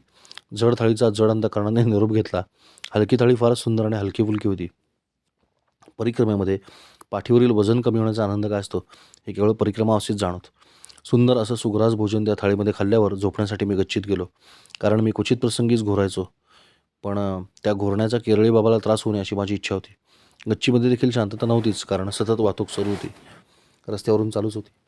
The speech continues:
रात्रपाळीच्या कामगारांना घरी सोडणाऱ्या आणि कामावर घेऊन जाणाऱ्या बसेसची अक्षरशः गर्दी त्या रस्त्यावर होती. दहेज हा नवीनच विकसित होत असलेला इंडस्ट्रियल कॉरिडॉर आहे आणि हा औद्योगिक परिसर निश्चित अर्थाने खूप वाढेल यात शंकाच नाही.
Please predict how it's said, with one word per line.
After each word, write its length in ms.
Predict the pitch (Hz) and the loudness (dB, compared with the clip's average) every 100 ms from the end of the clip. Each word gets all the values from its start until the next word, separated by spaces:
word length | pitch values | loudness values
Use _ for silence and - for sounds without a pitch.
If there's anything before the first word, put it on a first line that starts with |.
| _ _ _ _ _ - | _ _ _ _ _ -6
रात्रपाळीच्या 640 | 107 - 113 107 107 107 | -4 0 2 2 2 -2
कामगारांना 560 | - 104 107 107 104 104 | -2 2 4 4 2 -2
घरी 240 | 104 101 | -4 -4
सोडणाऱ्या 480 | 101 107 98 98 95 | 0 0 0 -4 -4
आणि 160 | - 101 | -4 0
कामावर 300 | 98 98 101 | 2 2 2
घेऊन 160 | 101 104 | 2 2
जाणाऱ्या 340 | 101 101 92 - - - _ _ | 0 0 -4 -10 -20 -20 _ _
बसेसची 420 | 104 - 104 - | -6 -4 -4 -2
अक्षरशः 500 | 98 - 117 - 110 110 107 | -4 0 0 2 0 2 4
गर्दी 320 | 104 107 113 | 4 4 4
त्या 100 | 110 | 4
रस्त्यावर 260 | 98 98 | 2 -4
होती. 160 | 90 - - _ _ _ _ - | -4 -8 -12 _ _ _ _ -10
दहेज 400 | 95 101 127 117 | -4 2 2 2
हा 80 | 117 | 0
नवीनच 360 | 110 117 117 | 2 0 -2
विकसित 300 | 113 107 123 110 | -2 -2 -2 -2
होत 120 | 107 - - | -2 -6 -16
असलेला 320 | 107 104 104 104 | -4 2 2 2
इंडस्ट्रियल 440 | 101 104 - 110 | 0 0 0 0
कॉरिडॉर 360 | 98 98 101 92 | 0 2 0 0
आहे 80 | 90 _ - - _ - | -6 _ -20 -20 _ -8
आणि 140 | 107 | -4
हा 160 | 107 107 | -2 0
औद्योगिक 400 | 101 107 110 110 | 0 2 0 0
परिसर 320 | 107 104 104 | 0 0 0
निश्चित 320 | 104 98 120 | 0 -2 0
अर्थाने 400 | 107 98 104 101 | 0 0 -2 0
खूप 200 | 107 104 | 0 2
वाढेल 220 | 98 95 | 2 2
यात 100 | 98 | 0
शंकाच 400 | 95 98 95 101 | -2 -4 -4 -4
नाही. 140 | 95 | -6